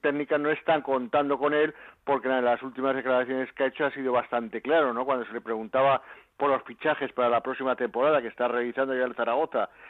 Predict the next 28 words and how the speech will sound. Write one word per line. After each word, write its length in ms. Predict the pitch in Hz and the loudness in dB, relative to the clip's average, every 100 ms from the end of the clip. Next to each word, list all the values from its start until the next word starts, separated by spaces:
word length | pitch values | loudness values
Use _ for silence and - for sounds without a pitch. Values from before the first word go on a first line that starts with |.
| - | -6
como 220 | 127 135 | -2 -2
es 60 | 135 | -2
el 120 | 131 | -2
caso 280 | 147 139 127 | -2 0 0
de 120 | 117 | 0
Pep 240 | - 147 - _ _ - | 2 0 -2 _ _ -2
Chavarría, 600 | 123 123 143 151 117 - - - | 2 2 2 2 2 0 -10 -12
el 120 | - 117 | -2 0
lateral 440 | 117 123 143 143 | 0 2 2 2
del 160 | 135 131 | 2 2
Olot, 360 | 131 165 170 - - - - | 4 2 2 -12 -20 -20 -4
y 200 | 143 135 | 0 4
de 720 | 131 123 120 117 117 113 107 - - - 143 | 4 4 2 2 0 0 -4 -10 -20 -10 0
Haris 360 | 151 147 127 | 2 2 -2
Bukic, 540 | 143 170 156 165 165 - | -6 -6 0 0 0 -10
jugador 360 | - 127 143 139 | 0 4 4 4
del 160 | 123 | 0
Twente, 500 | 143 156 147 165 170 - - - | 0 0 2 2 2 -2 -18 -4
en 200 | 127 123 | -2 0
ambos 300 | 139 139 - | 0 -2 0
casos, 360 | 147 135 156 135 | -2 2 0 2
eh, 200 | 139 131 | 0 0
dijo 500 | 131 127 - 143 135 | -2 -6 0 0 2
que, 280 | 135 131 123 | 0 2 4
ha 80 | 123 | 2
dicho 300 | 135 - 139 | 0 -2 0
que 120 | 143 | 0
no, 360 | 123 120 110 | 2 2 2